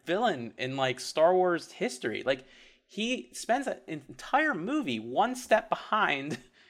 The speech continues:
<laughs> the good guys, which is, doesn't make for a great villain. Like,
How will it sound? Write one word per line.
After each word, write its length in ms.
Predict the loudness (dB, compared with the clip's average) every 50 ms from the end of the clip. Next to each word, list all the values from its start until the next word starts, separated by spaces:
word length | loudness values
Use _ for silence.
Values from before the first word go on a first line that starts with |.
| _ _ _ _ _
<laughs> 540 | _ _ _ _ _ _ _ _ -20 _ -2
the 120 | 0 2
good 160 | 2 2 2
guys, 460 | 4 2 0 0 -4 -10 -14 -20 -20 _ _
which 200 | 2 2 2 4
is, 100 | 2 0
doesn't 400 | -2 -2 -2 -2 0 0 0 2
make 180 | 2 2 2 2
for 140 | 0 0 0
a 40 | 2
great 200 | 2 2 2 4
villain. 340 | 2 2 2 2 -6 -18 -20 _ _ _ _ _ _ _ _ _ _ _ _ _ _ _
Like, 340 | 8 10 10 10 8 2 -10